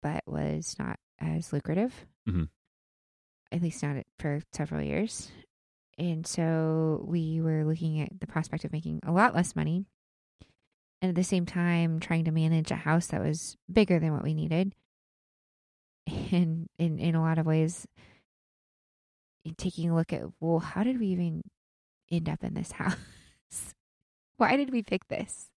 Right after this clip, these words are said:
Speaker 1: Is this what we really wanted? And not even, it was fine. It was nice. We had,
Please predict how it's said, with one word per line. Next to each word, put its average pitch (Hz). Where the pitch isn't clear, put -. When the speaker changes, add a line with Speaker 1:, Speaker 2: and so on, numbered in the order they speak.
Speaker 1:
Is -
this 254
what 302
we 285
really 202
wanted? 175
And 214
not 220
even, 240
it 254
was 359
fine. 330
It 233
was 269
nice. 262
We 302
had, 294